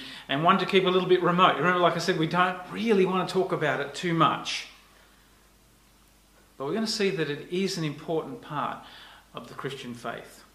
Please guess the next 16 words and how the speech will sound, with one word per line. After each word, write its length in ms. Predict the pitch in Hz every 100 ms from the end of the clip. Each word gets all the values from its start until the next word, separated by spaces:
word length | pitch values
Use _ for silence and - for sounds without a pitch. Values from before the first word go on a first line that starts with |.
| _ _ _ _ _ _ _ _ -
It 380 | - - _ _
might 160 | 147 143
not 100 | 156
be 80 | 190
a 80 |
great 200 | 190 190
topic 300 | 196 196 196
at 60 | 180
a 40 |
barbie, 380 | 165 170 196 254
and 1120 | 311 - - - _ _ - - - - - 127
it 40 |
might 180 | 143 151
be 60 |
uncomfortable, 680 | 165 165 185 196 - 220 254
and 180 | 156 143